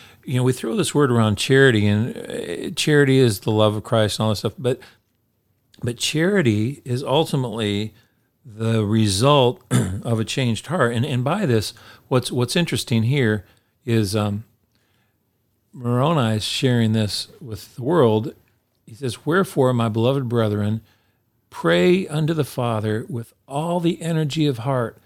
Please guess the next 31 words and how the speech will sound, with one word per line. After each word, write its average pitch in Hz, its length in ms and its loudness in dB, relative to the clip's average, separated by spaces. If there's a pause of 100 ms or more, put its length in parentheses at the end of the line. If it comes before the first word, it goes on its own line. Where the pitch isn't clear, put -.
(240)
that 139 160 -6
you 139 120 -2
could 127 220 -2
be 113 140 0
filled 160 580 0
with 147 220 -2
this 139 280 -2
love 110 540 -2
that 131 120 -12
he's 127 220 -2
bestowed 123 480 -2
upon 127 300 -4
all 143 380 0
those 107 520 2
who 131 120 -4
are 113 100 0
true 170 240 -6
followers 107 640 -2
of 104 80 -2
his 104 140 -4
Son, 104 240 -2
Jesus 98 320 -6
Christ, 117 480 -2 (840)
that 127 120 -8
you 127 160 0
could 135 120 -4
become 127 300 -2
the 117 60 -2
sons 113 260 0
of 107 80 -2
God, 113 240 2